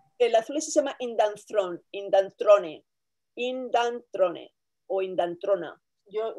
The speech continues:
lo estaba mirando en, aquí en el este, y en español, supuestamente, le llaman Indantrona o Indantrone,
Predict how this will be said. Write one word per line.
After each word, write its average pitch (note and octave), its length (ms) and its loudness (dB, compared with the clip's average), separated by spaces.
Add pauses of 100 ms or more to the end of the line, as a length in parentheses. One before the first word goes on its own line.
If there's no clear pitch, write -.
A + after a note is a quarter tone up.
lo G#3 60 -10
estaba A#3 220 -6
mirando A#3+ 260 -8
en, G#3+ 80 -6
aquí G3+ 300 -10
en G#3+ 80 -8
el G#3+ 180 -6
este, A3 320 -12
y A3 60 -10
en G3+ 120 -12
español, A3+ 720 -6
supuestamente, A3 1040 -12 (160)
le F#3+ 140 -14
llaman G#3+ 340 -10
Indantrona F3+ 760 -12 (380)
o F#3 80 -16
Indantrone, E3 680 -16